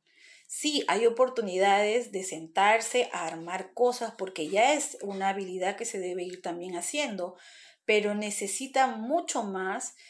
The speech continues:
de la acción del cuerpo. Entonces, a veces decimos, "No,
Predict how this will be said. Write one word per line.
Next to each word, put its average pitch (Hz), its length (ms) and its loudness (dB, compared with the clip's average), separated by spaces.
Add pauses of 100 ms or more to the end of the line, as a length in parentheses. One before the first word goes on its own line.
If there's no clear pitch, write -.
(200)
de 202 280 2
la 180 240 -4
acción 240 720 0
del - 300 -8
cuerpo. - 720 2
Entonces, 190 580 -4
a 180 80 6
veces 233 260 2
decimos, 240 240 -4
"No, 294 520 4